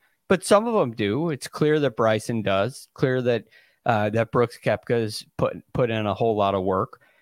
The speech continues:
on his game and on his craft. So, uh, they definitely are, uh, working hard for it. Um, but what, you know, what is it and what does it mean? And is it different playing, uh, in a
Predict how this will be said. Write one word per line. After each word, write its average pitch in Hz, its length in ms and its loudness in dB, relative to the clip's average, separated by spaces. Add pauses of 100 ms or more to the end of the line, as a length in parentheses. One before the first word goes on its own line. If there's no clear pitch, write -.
(140)
on 113 160 2
his 104 160 -4
game 107 520 -2 (140)
and 117 160 0
on 101 140 0
his 98 100 -4
craft. 98 520 -2
So, 131 340 2
uh, 127 220 -4 (100)
they 127 380 0
definitely 135 680 0
are, 107 360 4 (360)
uh, 110 200 2
working 120 420 0
hard 135 340 0
for 80 280 -2
it. - 60 -12 (220)
Um, 95 480 -2 (420)
but 123 140 6
what, 123 280 4 (220)
you 135 100 -2
know, 104 100 0
what 107 260 2
is 120 240 0
it 82 180 -8 (140)
and 107 240 -2
what 110 220 2
does 110 160 -4
it 92 120 -4
mean? 107 480 -4 (120)
And 110 340 0 (280)
is 135 180 2
it 117 160 -2
different 127 420 -2
playing, 107 680 0 (1000)
uh, 107 480 2
in 120 240 0
a 104 440 0